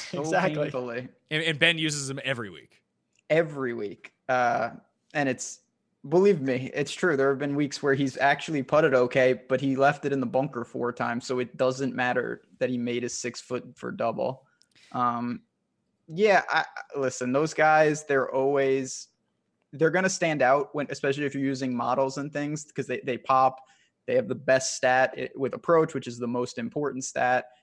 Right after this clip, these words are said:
Speaker 1: You always rationalize it as if they have a good putting week, and that is true. We've seen guys pop for a week with putting, and they can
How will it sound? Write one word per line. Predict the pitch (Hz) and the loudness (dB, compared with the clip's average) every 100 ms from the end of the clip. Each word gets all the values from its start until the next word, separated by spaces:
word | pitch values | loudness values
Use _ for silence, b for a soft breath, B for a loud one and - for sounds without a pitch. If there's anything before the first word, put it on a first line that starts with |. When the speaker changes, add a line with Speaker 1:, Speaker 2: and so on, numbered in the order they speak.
| _ | _
Speaker 1:
You | 131 | 0
always | 139 139 135 | 4 4 4
rationalize | 131 135 131 143 131 127 | 4 2 2 -2 -2 -2
it | 127 | 0
as | 123 123 | -2 -2
if | 131 | -2
they | 131 | 0
have | 127 123 | 0 -2
a | |
good | 120 113 | -6 -2
putting | 175 175 170 | 0 0 -2
week, | 165 156 | -6 -6
and | 151 | -2
that | 180 | 0
is | 180 190 | 0 -4
true. | - 190 127 104 | -4 -2 -2 -6
We've | 131 | -8
seen | 131 - 151 151 | -6 -8 -8 -2
guys | 147 143 143 | 0 0 0
pop | 139 139 - | 0 0 -2
for | 135 | -4
a | |
week | 131 131 143 | -4 -6 -6
with | 135 | -8
putting, | - 127 156 180 _ _ - | -2 -2 -2 -8 _ _ -10
and | 143 | -4
they | 139 139 | -4 -4
can | - 139 120 | -8 -6 -8